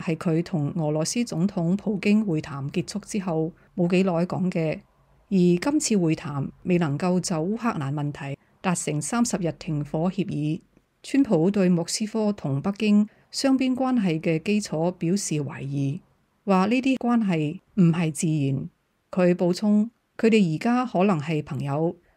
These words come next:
但我哋會同兩邊都建立友好關係。川普喺訪問中將中俄關係升溫追溯到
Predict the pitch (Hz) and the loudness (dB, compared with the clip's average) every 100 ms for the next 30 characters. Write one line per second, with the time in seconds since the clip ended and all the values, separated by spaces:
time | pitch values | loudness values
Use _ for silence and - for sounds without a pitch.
0 | _ _ - 180 180 180 196 180 170 196 | _ _ -2 0 2 2 2 2 2 0
1 | 151 151 147 180 226 233 233 233 208 180 | -2 -2 0 0 2 2 4 2 0 0
2 | 165 151 190 147 165 185 175 202 208 196 | 0 -4 -4 -2 -2 -2 -4 0 0 0
3 | 156 147 175 _ _ _ _ - 285 233 | -2 -4 -8 _ _ _ _ -2 0 2
4 | 196 196 196 170 190 156 185 185 196 202 | 2 2 0 0 0 0 0 2 2 -2
5 | _ _ _ - 277 277 294 269 160 139 | _ _ _ -2 0 2 2 2 2 0
6 | 208 226 190 165 160 170 - 220 214 214 | 0 0 0 0 0 -2 -2 0 2 2
7 | 208 214 190 180 160 | 2 0 0 0 -2